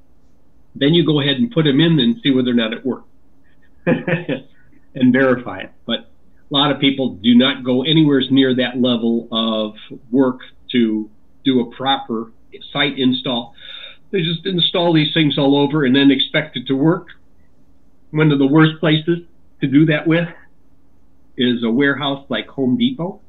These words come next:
<laughs> where you have these giant metal racks and big hunks of metal <laughs> and other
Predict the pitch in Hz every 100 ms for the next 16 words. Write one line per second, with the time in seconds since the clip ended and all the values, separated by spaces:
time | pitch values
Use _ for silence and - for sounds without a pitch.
0 | - - - - 156 - 156 - 156 -
1 | - 147 - - - - 135 139 127 143
2 | 127 110 - - 131 147 151 123 131 123
3 | 113 127 175 190 - - - - 113 113
4 | 92 180 185 127 160 170 - 104 113 123
5 | 151 185 202 185 - - - - 110 113
6 | 113 127 156